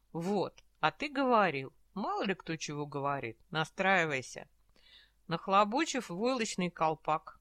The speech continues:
надев толстые брезентовые рукавицы, Андрей, пригибаясь, проник в жаркий, но пока ещё терпимо, объём парилки, деревянным ковшом швырнул в кирпичную, тускло светящуюся нишу каменки пару литров разведённого водой пива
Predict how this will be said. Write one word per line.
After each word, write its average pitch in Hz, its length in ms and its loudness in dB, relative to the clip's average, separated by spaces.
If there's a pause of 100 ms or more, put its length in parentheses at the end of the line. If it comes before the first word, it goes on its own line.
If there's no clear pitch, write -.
(100)
надев 170 400 0
толстые 196 460 -4
брезентовые 165 720 -2
рукавицы, 147 800 -6 (260)
Андрей, 170 400 2
пригибаясь, 175 840 0
проник 185 460 2
в 180 100 0
жаркий, 196 460 2
но 185 120 2
пока 170 360 0
ещё 190 280 -2
терпимо, 165 760 -2 (260)
объём 185 460 2
парилки, 156 760 -2 (320)
деревянным 226 640 4
ковшом 180 720 0
швырнул 196 560 2
в - 80 -10
кирпичную, 196 800 -2
тускло 196 420 -4
светящуюся 180 960 -4
нишу 175 380 0
каменки 160 560 -2
пару 180 380 0
литров 165 420 -4
разведённого 151 800 -4
водой 131 340 -4
пива 131 480 -8